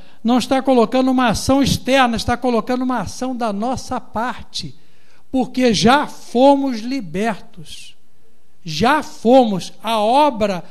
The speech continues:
que Deus tinha que fazer, já fez. Nós estamos vivendo algumas coisas que estamos trazendo, traz na memória: "Ah, não, eu era, gostava muito disso.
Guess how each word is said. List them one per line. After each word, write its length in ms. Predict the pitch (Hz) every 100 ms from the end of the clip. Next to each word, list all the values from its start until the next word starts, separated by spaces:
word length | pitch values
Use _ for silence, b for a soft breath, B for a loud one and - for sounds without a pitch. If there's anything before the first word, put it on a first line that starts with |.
| b b b
que 180 | 240 233
Deus 600 | 160 220 302 294 - -
tinha 560 | - - 294 320 285
que 160 | - 247
fazer, 680 | - 247 175 156 254 262 226
já 220 | 277 285
fez. 720 | - 226 269 233 127 - - b b b b b b b
Nós 280 | 214 254 -
estamos 460 | - 277 320 320 254
vivendo 480 | 277 190 240 233 226
algumas 560 | 202 247 254 202 -
coisas 520 | - 254 285 247 -
que 40 | -
estamos 720 | - - 262 269 277 - - b b b b b -
trazendo, 800 | 285 294 202 240 277 262 196
traz 460 | - 247 269 294 233
na 120 | 269
memória: 680 | 269 277 226 247 254 302 320
"Ah, 40 |
não, 240 | 285 294 294
eu 60 |
era, 200 | 285 277
gostava 460 | 269 254 - 269 254
muito 320 | 269 269 254
disso. 640 | 180 269 262 - - -